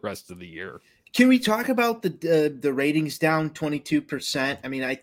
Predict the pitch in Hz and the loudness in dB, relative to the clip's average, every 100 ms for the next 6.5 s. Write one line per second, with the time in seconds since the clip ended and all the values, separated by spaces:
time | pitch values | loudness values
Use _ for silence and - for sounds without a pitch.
0 | 156 156 156 143 147 139 - - 208 254 | -6 -4 -4 -6 -8 -8 -10 -2 0 0
1 | 190 160 151 143 135 131 131 135 131 - | -2 -2 0 0 0 -2 -2 0 0 0
2 | - - 127 110 135 143 143 139 113 156 | -4 4 4 4 2 2 6 4 4 2
3 | 165 151 143 143 135 131 117 - 113 98 | 4 2 2 0 2 2 0 0 0 0
4 | 92 85 - 78 - 104 107 101 147 113 | -2 -8 -10 -10 -6 -6 -4 2 4 4
5 | 98 95 90 85 87 - 98 90 87 - | 0 -2 -6 -8 -12 -12 -8 -6 -8 -10
6 | 71 73 82 82 | -10 -10 -12 -16